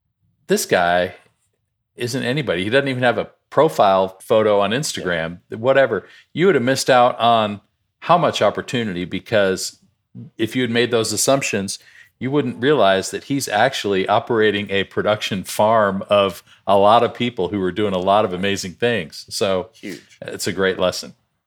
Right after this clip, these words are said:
Speaker 3: By the way, if you ever get to, check out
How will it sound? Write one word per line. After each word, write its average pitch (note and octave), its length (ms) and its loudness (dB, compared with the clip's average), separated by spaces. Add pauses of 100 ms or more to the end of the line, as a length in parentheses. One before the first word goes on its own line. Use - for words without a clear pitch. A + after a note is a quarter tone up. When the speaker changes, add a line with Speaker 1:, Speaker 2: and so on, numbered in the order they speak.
(440)
Speaker 3:
By A2+ 100 0
the G2+ 60 -4
way, F2+ 180 -8
if D#2+ 80 -14
you G#2+ 80 -2
ever G2 160 -4
get F#2+ 200 -8
to, E2 280 -14
check - 260 -4
out F#2 280 -2